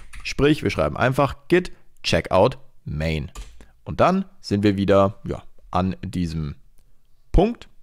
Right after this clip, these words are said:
Wir können also wieder schreiben git log. Und dann sehen wir auch, haben wir hier jetzt wieder diese beiden Commits drin. Und der Head, der zeigt jetzt auch auf dem Branch main. Sehr coole Sache also. Ich möchte dir jetzt aber auch wirklich mal zeigen, dass es eine,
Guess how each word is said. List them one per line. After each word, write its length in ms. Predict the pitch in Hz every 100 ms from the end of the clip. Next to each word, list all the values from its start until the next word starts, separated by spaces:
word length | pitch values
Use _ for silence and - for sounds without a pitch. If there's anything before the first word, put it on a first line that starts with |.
| -
Wir 100 | -
können 200 | 87 95
also 180 | 90 92
wieder 160 | 90 76
schreiben 320 | - 80 85
git 280 | - 71 - -
log. 380 | 95 135 196 - - - - - - -
Und 120 | 165
dann 180 | 165 151
sehen 240 | 117 123
wir 100 | 110
auch, 280 | 110 113 - - - -
haben 240 | - 95
wir 80 | 98
hier 140 | 92 98
jetzt 180 | 90
wieder 180 | 95 92
diese 240 | 90 90 110
beiden 440 | 104 80 92 98
Commits 420 | - 92 87 -
drin. 260 | - 82 78 - - -
Und 340 | - 92 90 - -
der 120 | 80
Head, 340 | 113 160 - - -
der 100 | -
zeigt 300 | - 101 -
jetzt 140 | 101
auch 120 | 98 78
auf 140 | 78
dem 180 | 98 98
Branch 380 | 98 120 143 - -
main. 500 | - 98 80 95 98 - - - - - - - -
Sehr 260 | 101 160 226
coole 280 | 185 180
Sache 260 | 185 202 107
also. 380 | 76 90 62 - - - - -
Ich 120 | -
möchte 300 | 170 - 165
dir 100 | 147
jetzt 160 | 131
aber 180 | 131 117
auch 160 | 104 107
wirklich 280 | 147 143 110
mal 160 | 101
zeigen, 340 | - 95 123 117
dass 160 | 95
es 160 | 110 -
eine, 240 | 107 98